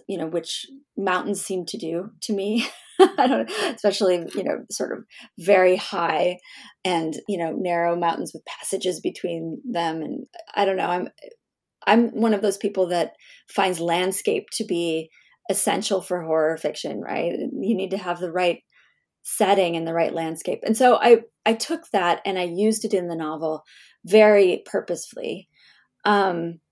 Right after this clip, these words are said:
what else is, I'm trying to think of what else is, um, personal. Oh, I did take a D N A test like my main character. And, um, I found, I discovered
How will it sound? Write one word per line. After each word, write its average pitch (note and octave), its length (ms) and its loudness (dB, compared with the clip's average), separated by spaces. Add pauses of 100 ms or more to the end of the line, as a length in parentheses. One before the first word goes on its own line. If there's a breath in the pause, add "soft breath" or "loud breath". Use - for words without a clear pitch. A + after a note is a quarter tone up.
(120)
what C#4+ 280 2
else G3+ 280 4
is, E3 220 -6
I'm G#3 80 -2
trying A#3 160 0
to G#3+ 60 0
think G3+ 160 2
of F3 60 -6
what F3 160 2
else E3 260 -2
is, E3 260 -8 (100)
um, E3 440 -4 (760)
personal. - 420 -6
Oh, - 160 4 (380)
I F3+ 60 -2
did F#3+ 260 -2
take - 340 -4 (140)
a F#3+ 80 -2
D F3+ 160 -4
N E3+ 120 -2
A D#3+ 120 -4
test - 420 -6
like E3 300 -4
my F3+ 180 -8
main D#3+ 220 -8
character. F3+ 640 -6 (600 loud breath)
And, F#3 560 0 (180)
um, F3+ 480 -2
I G3 120 2
found, A#3+ 600 -6
I G3+ 80 2
discovered F#3 800 -2